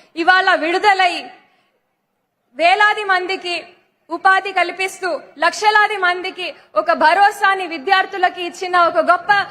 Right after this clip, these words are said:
నాయకుడు మన విజనరీ లీడర్ మన చంద్రబాబు నాయుడు గారని గొప్పగా చెప్పుకుంటాను నేను.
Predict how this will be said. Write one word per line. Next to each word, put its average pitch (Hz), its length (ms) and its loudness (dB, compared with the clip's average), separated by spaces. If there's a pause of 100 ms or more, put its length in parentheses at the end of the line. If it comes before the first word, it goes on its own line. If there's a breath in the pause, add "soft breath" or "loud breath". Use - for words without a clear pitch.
(260 loud breath)
నాయకుడు 381 500 0
మన 330 260 0
విజనరీ 381 500 0
లీడర్ 349 360 0 (140)
మన 311 160 0
చంద్రబాబు 349 540 0
నాయుడు 330 280 0
గారని 320 380 0
గొప్పగా 311 440 0
చెప్పుకుంటాను 285 640 -6
నేను. 233 260 -12